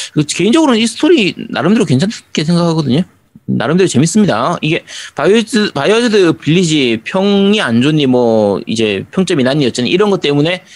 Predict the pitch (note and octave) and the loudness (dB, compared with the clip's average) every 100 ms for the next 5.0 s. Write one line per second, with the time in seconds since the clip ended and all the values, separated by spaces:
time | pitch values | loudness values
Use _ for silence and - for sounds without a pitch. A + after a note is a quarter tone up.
0 | - - _ C#3 - F3+ C#3 G#2+ B2+ D3 | -20 -20 _ -8 -2 -2 0 -2 -2 -2
1 | D3+ D3 C#3+ C3+ A2+ G#2 B2 C3 D#2+ B1+ | -2 -2 0 2 2 2 0 -2 -4 -4
2 | E2 - D#3 D3+ D#3 D3 A#2 - C#3 - | -6 -2 0 2 0 0 -2 -2 -4 -2
3 | D3+ G2+ G2+ A#2+ C#3 - _ _ G#3 A3 | -4 -4 -2 -2 -2 -4 _ _ -4 0
4 | G3 B2 C3+ C#3+ B2+ C3 - C3 F3+ | 0 0 -2 -2 -4 -4 -2 0 0